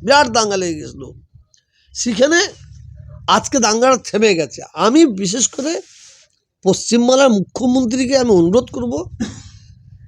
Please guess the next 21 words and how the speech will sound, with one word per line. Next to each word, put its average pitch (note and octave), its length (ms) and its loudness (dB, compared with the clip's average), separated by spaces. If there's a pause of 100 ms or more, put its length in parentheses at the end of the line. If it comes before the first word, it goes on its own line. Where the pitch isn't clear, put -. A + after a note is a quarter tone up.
(300)
তার A3 240 4
কাছে B3+ 180 2
আমি C4 120 4
দাবি F3+ 340 2
রাখব, C#4 440 0 (800)
প্রত্যেকটা, - 800 0
প্রত্যেকটা C4 840 -2
শিক্ষার - 500 0
প্রতিষ্ঠানে G#3+ 680 -8 (1700)
যদি D4+ 560 4
সরস্বতী B3+ 640 0
পুজো A3 340 0
হয়, G3 340 0 (800)
সেখানে C4+ 640 2
যেন C4+ 180 0
নবী G#3+ 480 0
দিবস A3 320 2
করার B3 200 4
অনুমতি F3+ 520 4
দেওয়া D3+ 300 4
হয়। C3+ 280 0